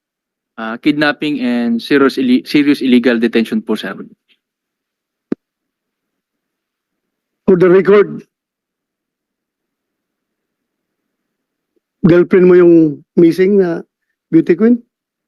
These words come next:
Speaker 1: No, Your Honor.
Speaker 2: No.
Speaker 1: No, sir.
Speaker 2: Hindi mo girlfriend yun?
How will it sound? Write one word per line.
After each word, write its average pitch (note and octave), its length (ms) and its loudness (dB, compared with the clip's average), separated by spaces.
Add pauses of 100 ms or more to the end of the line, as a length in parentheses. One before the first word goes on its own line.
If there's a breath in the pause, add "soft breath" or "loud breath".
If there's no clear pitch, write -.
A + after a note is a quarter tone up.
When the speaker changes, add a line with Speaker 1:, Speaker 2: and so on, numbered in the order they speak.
(500)
Speaker 1:
No, D#3 80 0
Your D#3 160 2
Honor. A#2+ 320 -4 (720)
Speaker 2:
No. G#3+ 320 0 (800)
Speaker 1:
No, C3 160 -8
sir. G2+ 160 -18 (1300)
Speaker 2:
Hindi G#3+ 160 4
mo A3+ 160 2
girlfriend B3+ 320 2
yun? E4 160 2